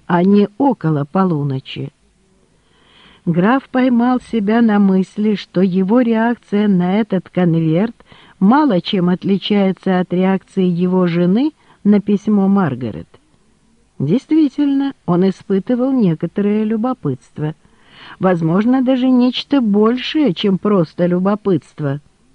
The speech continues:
Но Джастин не сомневался, что Даниэль со свойственной ей прямотой откажется познакомить его с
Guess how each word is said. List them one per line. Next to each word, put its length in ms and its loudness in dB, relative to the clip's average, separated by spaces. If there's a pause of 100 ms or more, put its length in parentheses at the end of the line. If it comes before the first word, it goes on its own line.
(600)
Но 200 4
Джастин 640 0
не 140 0
сомневался, 960 -2
что 240 -4
Даниэль 680 0 (180)
со 140 0 (100)
свойственной 720 0
ей 240 0
прямотой 800 -2 (560)
откажется 720 -2
познакомить 880 -2
его 360 -2
с 140 -10